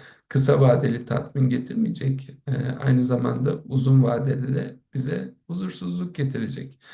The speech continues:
Ama Krishna bilinci, Bhakti Yoga bize ne mesajı veriyor? Diyor ki Krishna, istediğin neyse bende var. Her şeyin kökü benim.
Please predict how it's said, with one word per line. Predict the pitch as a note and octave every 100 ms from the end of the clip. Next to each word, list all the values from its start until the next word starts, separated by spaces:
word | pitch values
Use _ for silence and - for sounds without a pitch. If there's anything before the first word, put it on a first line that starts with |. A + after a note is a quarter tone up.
| - _
Ama | D#3 D#3
Krishna | - E3+ - D#3+ C#3+
bilinci, | C3+ C3 B2+ C#3
Bhakti | B2+ C3 C#3+
Yoga | C#3 C#3 C3+
bize | B2+ C#3 - - -
ne | C3 C#3+
mesajı | C3+ C3 A2 G#2+
veriyor? | G2+ - G#2+ C#3 - - - _ _ -
Diyor | C3 C3+
ki | -
Krishna, | - - - -
istediğin | - - - C3 C3 A#2+ A2+ A2+
neyse | C3 C3+ - - - _
bende | B2+ G#2 G2 -
var. | C#3 - - _
Her | - A#2
şeyin | B2+ B2 A#2 B2+ - - - _ _ _ -
kökü | B2+ C3 C3+
benim. | A#2 G#2 - -